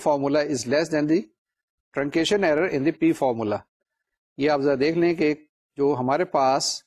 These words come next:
کریکٹر فارمولا ہے، اس کے اندر یہ چھوٹی ہے اور پریڈکٹر فارمولا میں یہ بڑی ہے۔ C formula is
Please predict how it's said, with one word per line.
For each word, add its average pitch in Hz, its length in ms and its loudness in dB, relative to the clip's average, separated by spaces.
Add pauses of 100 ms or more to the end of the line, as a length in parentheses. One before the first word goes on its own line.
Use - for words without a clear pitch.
(1200)
کریکٹر 156 360 0
فارمولا 147 540 0
ہے، 131 180 2 (800)
اس - 240 -8
کے 190 80 -2
اندر 156 220 2
یہ 151 280 4 (360)
چھوٹی 165 380 0
ہے 185 80 0 (840)
اور 160 280 2 (420)
پریڈکٹر 143 340 -2
فارمولا 143 460 0
میں 180 160 0
یہ 175 60 0
بڑی 117 320 0
ہے۔ 95 40 -4 (840)
C 196 260 0
formula 156 380 2
is 147 180 0